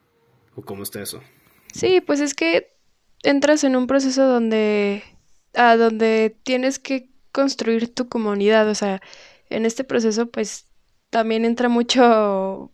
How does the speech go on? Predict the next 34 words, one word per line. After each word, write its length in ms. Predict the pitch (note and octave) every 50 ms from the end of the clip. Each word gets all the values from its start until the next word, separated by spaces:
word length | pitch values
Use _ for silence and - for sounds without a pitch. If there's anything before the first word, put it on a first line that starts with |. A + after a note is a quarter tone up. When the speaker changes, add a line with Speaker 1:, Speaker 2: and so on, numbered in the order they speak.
| _
Speaker 2:
en 200 | - G#3+ G#3+ G3+
parte, 260 | G3 G3+ G#3 - A#3+ A3+
como, 500 | - G#3+ G#3 G3+ G3 G3 G3+ - - _ _ _ -
pues, 200 | - A#3+ A#3 G#3+ A3
marketing 560 | G#3+ G#3 G#3 G#3 - G#3 - - G#3 G3+ G#3
digital, 840 | G3 - - - - G#3+ G#3+ G#3+ G#3 G#3 G#3 G#3 G#3 G3+ G3+ A3 - _ _ _ _ - - _ _ _ _ _
mm, 680 | - G#3 G3+ G3+ G3 G3 G3 F#3+ F#3+ F#3+ F#3+ F#3+ F#3+ G3
pues, 220 | - A3 A#3 A#3 -
todo, 360 | B3+ B3+ B3 A3 G#3 G3+ G3 - - -
todo, 320 | A#3 A3+ A3 A3 G#3+ G3+
meterte 400 | G#3 G#3 G#3 - A3 G#3+ A3 - A#3+
de 120 | A#3 A3
lleno 220 | G#3 G3+ G#3 G#3+ G#3+
en 120 | G#3+ G#3+
eso, 280 | G#3+ G#3 - A3+ A#3 - _ _ _ _ _ _ _ _ _ _ _ _ _ _ _ _ _ _
porque, 280 | - B3 A#3+ A#3+ B3+
pues, 280 | A#3+ B3+ C4 B3 A#3+ - _
tienes 400 | - C4+ C4 C4+ C#4+ C#4 - - - _ _ _
que 300 | - D4 C#4+ C#4+ C#4+ C#4+ _ _ _ _ _
darles 520 | G3+ G#3+ B3+ C4 C4 C4+ C#4 C#4+ C#4 -
a, 460 | C4+ B3+ A#3+ A3 G#3+ G#3 G3+ G3+ G#3 A#3 -
en 180 | - A3+ A3+
sí 80 | - C4+
a 100 | C#4 C#4
tus 200 | - C#4 - -
fans 360 | - A#3 A#3 B3+ B3+ - -
lo, 160 | A#3+ A#3 A3 - _ _ _ _ - - _
pues, 500 | - G3+ G3 F#3+ F#3+ F#3 - - - -
contenido, 540 | - A3 G#3+ - A3 A3 B3 C#4 C4+ A#3 A3
¿no? 140 | A3+ A#3 B3+
O 40 | C4
sea, 160 | - A#3+ A3
no 140 | A3 A3 A3+
solo 640 | - A#3 A3 A3 A3 A3 A3+ A3 G#3 G3 F#3+ -